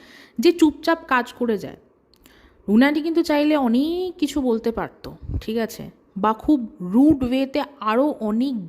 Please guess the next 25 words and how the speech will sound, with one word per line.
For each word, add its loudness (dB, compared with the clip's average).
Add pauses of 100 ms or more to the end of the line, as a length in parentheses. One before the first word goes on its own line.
(140)
বেশি 0 (340)
খারাপভাবেও 0
কিছু 2
বলতে 0
পারতো, -4 (240)
সেটা -2
সে 0
বলেনি। 0 (480)
সে 2 (160)
চুপচাপ 0 (160)
তার 2
কাজ -6
করে 2
গেছে, -2 (400)
যখন -2
যেটা -2
যেখানে -6 (420)
বলা 0
দরকার -4 (260)
ঠিক -4
সেইটুকুই -2
বলেছে, 0
মানে -6
স্থান -2
কাল 0